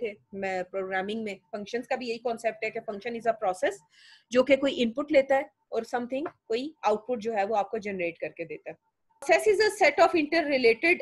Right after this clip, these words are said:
actions and activities to create a predefined product, result or service, ठीक है। Process किस लिए यूज़ होता है? ताकि आप एक service produce कर सकें by taking some input and by generating some output and using some tool and technique, ठीक है।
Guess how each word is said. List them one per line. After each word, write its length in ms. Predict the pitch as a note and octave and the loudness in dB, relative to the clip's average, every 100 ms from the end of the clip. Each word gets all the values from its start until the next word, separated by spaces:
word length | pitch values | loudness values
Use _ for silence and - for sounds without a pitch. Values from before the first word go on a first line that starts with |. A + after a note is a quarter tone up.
| A3+ | 2
actions 260 | A3+ E4+ D4+ | 0 -2 2
and 260 | C#4 B3 | 2 2
activities 500 | A3+ B3 A#3+ A#3+ C4+ - | -2 -4 -6 -6 -8 -8
to 60 | C4+ - | -12 -10
create 540 | A3+ A3 A3+ B3+ C4 | -4 4 6 6 4
a 40 | B3 - B3 | 0 -2 -6
predefined 720 | C4+ D#4 A#3+ B3+ A#3 A3+ B3 | 0 0 0 -4 -4 -4 -2
product, 280 | A3 G3 A#3 - _ _ - F#3+ | 0 2 0 -2 _ _ -8 -8
result 400 | F3+ G#3+ A#3+ C#4+ - | -4 0 0 -2 -6
or 60 | G#3 - | -6 -4
service, 400 | F3+ G#3 G#4 - _ _ - | -4 -2 -4 -8 _ _ -18
ठीक 200 | G#3 D4 | -10 -8
है। 60 | |
Process 500 | F#4 - G#3 A#3 A#3+ | -8 -6 -4 -4 -4
किस 200 | - C4+ | -6 -6
लिए 100 | D4+ | -2
यूज़ 280 | C#4+ B3 B3+ | -2 -2 -2
होता 160 | A3+ B3 | -2 -2
है? 60 | |
ताकि 200 | C4 B3 | -2 0
आप 160 | A3 A3+ | -2 -2
एक 100 | B3 | -6
service 340 | - G3+ A#3+ - | -4 -4 -6 0
produce 380 | C4+ B3 B3 | 0 0 -4
कर 120 | - B3+ | -2 -2
सकें 340 | C#4+ C#4+ F4+ _ _ _ A3+ | -2 -4 -6 _ _ _ 2
by 100 | A3+ | 4
taking 360 | A#3+ A#3 C#4 C4 | 4 0 -2 -2
some 120 | C4 | -2
input 440 | B3 A3+ A3 C4 G4 - _ _ - | -2 -4 -4 -2 -4 -4 _ _ 0
and 160 | C#4 A#3+ | 2 4
by 140 | A3+ | 4
generating 540 | A3+ A3+ G3 G3 C4+ C4 A#3 | 2 0 0 -2 -4 -6 -6
some 120 | A#3 | -6
output 500 | - G3 G3+ E4+ F#4+ - _ _ - | -2 -2 -2 -2 -2 -4 _ _ 2
and 140 | C#4+ G4 | 4 2
using 480 | A3+ C4 C4 E4+ F#4 D#4+ | 0 -4 2 4 4 2
some 120 | C#4 | -2
tool 320 | C#4+ B3+ B3 | -2 -6 -2
and 180 | B3+ A#3+ | 0 0
technique, 460 | A#3 G3+ F#3 D#3+ - _ _ | 0 -2 -4 -10 -12 _ _
ठीक 160 | B3+ E4 | -6 -4
है। 320 | D#4+ _ | -4 _